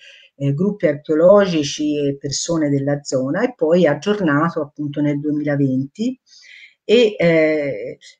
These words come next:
e quindi, eh, ritrovamenti archeologici che piano piano hanno trovato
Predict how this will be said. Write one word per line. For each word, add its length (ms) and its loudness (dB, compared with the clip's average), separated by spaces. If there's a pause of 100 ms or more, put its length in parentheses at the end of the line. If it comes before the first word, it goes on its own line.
(440)
e 200 0
quindi, 480 4 (160)
eh, 300 -4 (260)
ritrovamenti 640 0
archeologici 800 0
che 160 -4
piano 240 2
piano 400 4
hanno 180 -4
trovato 760 0